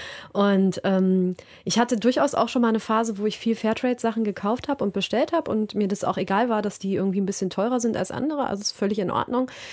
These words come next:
Ich merk nur, dass ich gerade bei Mode merke ich sehr deutlich so, dass das, was ich mir da zum Teil wünsche, was ich gerne anziehen möchte, ich einfach vom Stil her in diesen, ähm, vielen Fairtrade-Sachen nicht bekomme. Und deswegen dann natürlich auch woanders Sachen einkaufe. Und, ähm,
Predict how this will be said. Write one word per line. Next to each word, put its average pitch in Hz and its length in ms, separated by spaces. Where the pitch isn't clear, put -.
Ich 208 140
merk 233 220
nur, 233 140
dass 214 160
ich - 200
gerade 214 200
bei 190 140
Mode 262 540
merke 214 180
ich 208 80
sehr 208 160
deutlich 202 400
so, 208 120
dass 190 360
das, 226 260
was 208 160
ich - 160
mir 226 120
da 202 120
zum 190 140
Teil 180 240
wünsche, 262 300
was 190 120
ich 202 140
gerne 196 220
anziehen 220 380
möchte, 202 340
ich - 160
einfach 208 220
vom 185 160
Stil 262 440
her 151 240
in 175 100
diesen, 170 480
ähm, 175 240
vielen 185 360
Fairtrade-Sachen 180 640
nicht 180 140
bekomme. 196 440
Und 208 440
deswegen 202 340
dann 196 120
natürlich 196 420
auch 185 160
woanders 202 320
Sachen 165 240
einkaufe. 147 320
Und, 156 640
ähm, 165 380